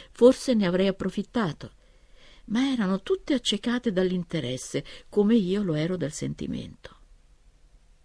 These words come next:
E non è da dire che fossi molto propensa al male, che anzi le cose disoneste le aborrivo per natura,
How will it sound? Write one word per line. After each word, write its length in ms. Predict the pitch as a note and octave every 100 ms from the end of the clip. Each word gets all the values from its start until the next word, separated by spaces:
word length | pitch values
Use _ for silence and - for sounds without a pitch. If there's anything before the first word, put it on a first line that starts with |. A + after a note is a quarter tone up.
| - - - - - - D3
E 40 |
non 160 | C#3+ D#3
è 100 | D#3
da 80 |
dire 420 | C#3+ E3+ F#3 D#3+ - - -
che 140 | -
fossi 300 | B2 C#3 -
molto 240 | C3 C3+ C3
propensa 500 | - C3 C3 B2+ C3
al 100 | C3
male, 380 | C#3+ C3+ B2+ C3+ -
che 180 | - D#3+
anzi 280 | D#3 F3+ -
le 140 | C#3
cose 260 | D3 D#3+ D#3
disoneste 640 | C#3+ C3+ D3 E3+ G3 -
le 100 | D3
aborrivo 560 | D3 C#3+ D3 D#3 G3 E3
per 200 | D#3+ C3
natura, 480 | C#3+ - G#3 D#3+